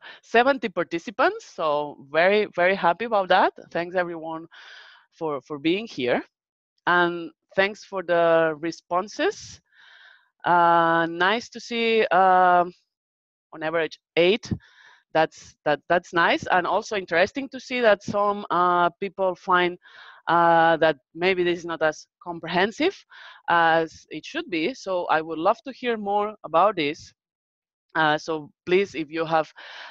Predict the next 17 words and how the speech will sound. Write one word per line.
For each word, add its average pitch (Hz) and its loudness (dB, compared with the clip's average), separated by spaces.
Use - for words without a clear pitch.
uh, 151 4
any 208 0
comments 190 -4
on 160 -10
that, 156 2
follow 190 -4
up 170 4
with 160 -6
me 151 -2
later 147 2
after 135 -6
the 127 -6
webinar. 147 0
And 147 0
also, 196 -2
we 202 -4
will 175 4